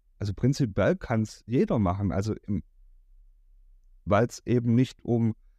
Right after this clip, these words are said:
die Summe X geht. Also wenn ich mit höheren Summen arbeite, sechs- oder siebenstellig, dann hab ich einfach mehr Möglichkeiten, sag ich mal, weil der Markt mehr Möglichkeiten, ähm, bietet,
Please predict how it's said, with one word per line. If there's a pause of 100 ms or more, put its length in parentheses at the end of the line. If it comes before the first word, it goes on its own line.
(360)
die
Summe
X
geht.
Also
wenn
ich (500)
mit
höheren
Summen
arbeite,
sechs-
oder
siebenstellig,
dann
hab
ich
einfach
mehr
Möglichkeiten, (120)
sag
ich
mal,
weil
der
Markt
mehr
Möglichkeiten, (360)
ähm,
bietet,